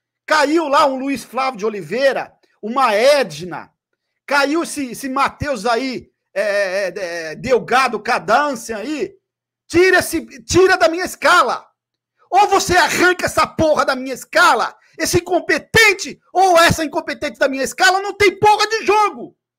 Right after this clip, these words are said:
O que que a federação vai fazer? Comprar briga com a emissora?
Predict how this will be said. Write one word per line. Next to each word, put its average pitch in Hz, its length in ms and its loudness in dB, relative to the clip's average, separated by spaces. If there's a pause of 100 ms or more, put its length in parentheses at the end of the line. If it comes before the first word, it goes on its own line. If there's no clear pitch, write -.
(340)
O - 140 -18 (2000)
que 370 100 -2
que 381 100 -4
a - 40 0
federação 320 440 0
vai 294 80 -2
fazer? 247 320 -2
Comprar 285 400 0
briga 277 280 0
com 254 80 -6
a 254 40 -2
emissora? 240 680 -2